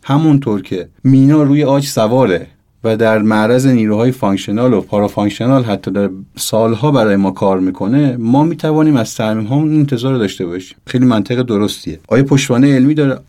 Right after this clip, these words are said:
بله آقا، پشتوانه علمی کافی داره. الان مطالعات هفده ساله و هجده ساله من حتی دیدم که اینا رو بررسی کرده بودن، فالوآپ های هفده هجده ساله‌ای که بررسی شده. خیلی از کارهایی که انجام شده مثلاً بررسی نمیشه. مثلاً من کارهای مطلبم هیچ وقت فالوآپ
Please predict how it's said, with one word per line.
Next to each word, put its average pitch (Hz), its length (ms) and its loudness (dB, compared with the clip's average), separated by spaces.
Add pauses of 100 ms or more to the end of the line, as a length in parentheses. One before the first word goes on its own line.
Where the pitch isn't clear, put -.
بله 139 300 2
آقا، 131 180 0
پشتوانه 104 360 -6
علمی 120 200 0
کافی 117 380 -8
داره. 95 280 -4 (340)
الان 123 340 2
مطالعات 120 720 0 (360)
هفده 107 400 -8
ساله 113 320 -2
و - 20 2
هجده 104 400 -4
ساله 107 280 -6
من 113 160 0
حتی 92 280 -6
دیدم 117 420 -6 (640)
که - 120 -6
اینا 107 140 0
رو 120 60 0
بررسی 98 400 -2
کرده 98 320 0
بودن، 98 340 -2
فالوآپ 95 460 -2
های 123 200 0
هفده 92 240 -8
هجده 87 360 -8
ساله‌ای 107 400 -6
که 143 160 -2
بررسی 101 560 -2
شده. 90 240 -6
خیلی 147 240 -2
از 131 220 -2
کارهایی 120 320 -4
که 123 80 -4
انجام 117 200 -4
شده 131 200 -4
مثلاً 139 280 -2
بررسی 131 420 -2
نمیشه. 107 280 0
مثلاً 104 180 -6
من 120 160 0
کارهای 107 300 -2
مطلبم 127 460 -2
هیچ 127 140 -4
وقت 131 120 -4
فالوآپ 98 480 -4